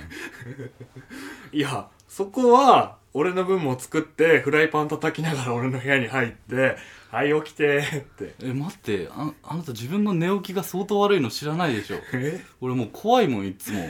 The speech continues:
Speaker 1: え？
Speaker 2: なんか睨みつけるように起きてきて、
Speaker 1: <laughs>
Speaker 2: なんか、で、しょんべんだけ行ってすぐベッド入って寝るし、怖いもん。それが、あ、いやいや、作っていいなんて知らなかった。
Speaker 1: はい。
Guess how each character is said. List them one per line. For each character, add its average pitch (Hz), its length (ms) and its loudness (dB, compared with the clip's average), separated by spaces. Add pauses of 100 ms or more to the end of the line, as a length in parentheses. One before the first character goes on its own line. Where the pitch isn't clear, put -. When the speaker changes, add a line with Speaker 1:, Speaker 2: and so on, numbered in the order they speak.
(100)
Speaker 1:
え？ 127 80 0
Speaker 2:
な - 100 0
ん - 20 -6
か 98 100 -8
睨 113 260 -4
み 113 140 -2
つ - 120 -12
け 131 120 2
る 117 80 2
よ 104 120 0
う 95 40 -4
に 95 220 -4
起 - 80 -10
き - 20 -20
て - 140 -6
き - 100 -16
て、 - 280 -8 (260)
Speaker 1:
<laughs> 131 320 -8
Speaker 2:
な 113 80 -4
ん 110 120 -6
か、 - 340 -2 (680)
で、 104 260 -14
し - 100 -10
ょ 117 60 -6
ん 117 100 -4
べ 127 140 2
ん 127 60 2
だ 113 100 0
け 110 80 -4
行 101 100 -4
っ - 40 -20
て - 100 -12
す 107 160 -8
ぐ 98 100 -6
ベ 101 120 -2
ッ 101 80 -8
ド 95 100 -8
入 92 120 -6
っ 85 40 -12
て 92 100 -14
寝 90 160 -6
る 95 100 -6
し、 85 400 -10 (880)
怖 156 480 -8
い 131 100 -2
も 92 220 -8
ん。 80 160 -18 (1300)
そ 202 80 -14
れ 135 200 -12
が、 131 240 -10 (760)
あ、 101 220 -12 (840)
い 110 60 -14
や 107 80 -8
い 101 80 -8
や、 101 160 -8
作 - 220 -10
っ - 20 -8
て - 180 -12
い 127 220 -2
い 110 40 -2
な 104 120 -6
ん 95 80 -10
て - 100 -18
知 - 120 -14
ら 113 80 -8
な 110 100 -6
か 98 80 -14
っ 90 60 -18 (640)
た。 117 60 -16
Speaker 1:
は 92 60 -14
い。 85 40 -20